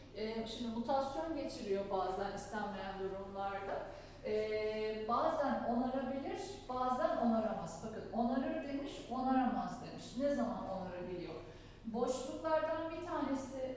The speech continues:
mevcutsa onarabilir. Karşısına ne gelecek? Timin gelir, onarır. Bakalım doğru mu yapmış? Sitozin ise guanin gelecek. Adenin, timin. Tamam, burada hata yok. Ee, şunda da onarıyor. Mesela,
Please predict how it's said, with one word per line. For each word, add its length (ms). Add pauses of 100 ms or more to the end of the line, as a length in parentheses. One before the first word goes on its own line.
mevcutsa 840
onarabilir. 800
Karşısına 640
ne 120
gelecek? 520
Timin 320
gelir, 280 (120)
onarır. 480 (520)
Bakalım 440
doğru 300
mu 160
yapmış? 360
Sitozin 600
ise 340
guanin 360
gelecek. 300
Adenin, 440
timin. 380
Tamam, 360
burada 140
hata 460
yok. 360 (360)
Ee, 380
şunda 440
da 180
onarıyor. 480 (120)
Mesela, 580